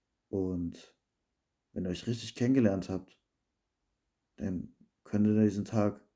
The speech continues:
zum Besten eures Lebens machen. Und das ist das Schlusswort dieser Folge.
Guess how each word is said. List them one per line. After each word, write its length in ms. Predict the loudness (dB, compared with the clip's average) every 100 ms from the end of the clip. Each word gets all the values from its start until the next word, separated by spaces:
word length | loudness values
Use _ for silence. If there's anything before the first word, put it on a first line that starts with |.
| _ _ _
zum 140 | -2
Besten 260 | -2 0 0
eures 260 | 0 0
Lebens 300 | -2 -2 -2
machen. 340 | -6 -8 -10 -16 _ _ _ _ _ _ _ _ 0
Und 80 | 4
das 160 | 4
ist 120 | 4
das 120 | 2 4
Schlusswort 360 | 2 4 2
dieser 200 | 4 0
Folge. 440 | 2 4 4 2